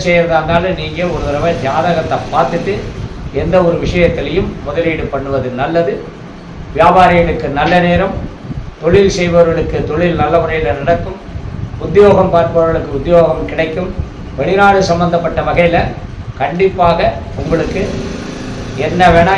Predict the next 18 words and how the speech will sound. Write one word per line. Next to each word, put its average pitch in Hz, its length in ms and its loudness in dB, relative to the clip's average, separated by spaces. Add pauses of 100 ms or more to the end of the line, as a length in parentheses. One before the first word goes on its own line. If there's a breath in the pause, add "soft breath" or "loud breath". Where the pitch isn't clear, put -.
(140)
எவ்வளோ 170 260 4 (100)
கட்டம் 175 240 0
வேணாலும் 175 280 2
இருக்கட்டும், 165 460 -2
யார் 160 200 0
வேணாலும், 165 380 0
எந்த 160 220 -2
ரூல்ஸ் 165 260 -4
வேணாலும் 156 340 -2
போட்டோம், 143 360 -4 (560)
உங்களுக்கு 185 400 2
அந்த 165 240 0
தடையெல்லாம் 160 540 0
மீறி 165 200 0 (140)
வெளிநாடு 160 460 0
செல்லக்கூடிய 143 480 -4 (140)
யோகம் 151 280 -2
உண்டு. 127 200 -4